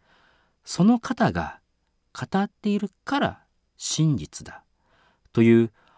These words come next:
本末転倒の聞き方をすることが常なのではないでしょうか。専門家依存の風潮はそこに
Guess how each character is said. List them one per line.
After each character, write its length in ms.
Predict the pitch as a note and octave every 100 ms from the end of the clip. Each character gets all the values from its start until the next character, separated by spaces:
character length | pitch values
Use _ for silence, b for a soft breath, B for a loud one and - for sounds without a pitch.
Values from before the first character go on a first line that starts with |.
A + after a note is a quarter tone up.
| _ _
本 380 | - A3 A#3+ F#3
末 220 | F2+ -
転 200 | - B2+ F3+
倒 320 | - G3+ G3
の 160 | F#3+ - _ _
聞 100 | -
き 80 | -
方 320 | - C3 B2
を 180 | C#3+ F#3+ _ _
す 180 | -
る 120 | A2 A#2
こ 100 | G#2
と 120 | E2
が 200 | F2 - _ _ -
常 360 | - E3+ D#2+ _ _
な 120 | - G2
の 140 | G#2
で 100 | F2+
は 160 | G#2+ C#3+ _ G2
な 120 | F2+
い 60 | C3
で 100 | A#2
し 120 | -
ょ 40 |
う 40 | C#2+
か。 200 | - - _ _ _ _ _ b b b b b b b b -
専 380 | - C#3 D#3+
門 220 | E3 E3 D#3
家 120 | -
依 80 | C3
存 200 | A#2+ C3+
の 160 | C3
風 280 | A#2+ - G#2
潮 300 | - G2 F#2+
は 280 | F2+ E2 - _ _ _
そ 220 | - -
こ 160 | - D#3
に 240 | E3+ E3+